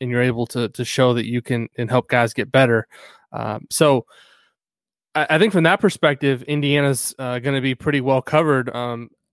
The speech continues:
m-, my questions come more along the lines of, um, the staff, who's gonna be around him, who's gonna be helping him get players. And if you would have just told me today that Mike, it was Mike Woodson was the hire,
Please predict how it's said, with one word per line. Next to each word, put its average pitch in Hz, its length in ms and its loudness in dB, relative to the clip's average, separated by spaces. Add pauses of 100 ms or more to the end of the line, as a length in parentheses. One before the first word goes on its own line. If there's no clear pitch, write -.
(120)
m-, 147 180 -18
my 165 240 2
questions 160 600 0
come 147 240 2
more 143 320 4
along 135 340 0
the 131 80 -4
lines 131 380 -2
of, 123 400 -4 (560)
um, 117 460 -12 (1040)
the 135 120 -4
staff, 143 560 0
who's 151 180 0
gonna 139 160 -2
be 131 100 -4
around 131 380 -2
him, 127 180 -6
who's 131 220 -6
gonna 131 160 -8
be 120 100 -8
helping 123 280 -6
him 123 140 -8
get 123 180 -10
players. 127 520 -2 (420)
And 139 120 -2
if 135 100 -4
you 165 80 2
would 190 80 4
have 180 140 4
just 170 160 -2
told 170 180 4
me 156 80 2
today 143 300 2
that 139 120 0
Mike, 139 300 0
it 151 60 -2
was 135 180 -4
Mike 135 300 0
Woodson 135 400 -2
was 131 120 -4
the 120 120 -6
hire, 127 580 0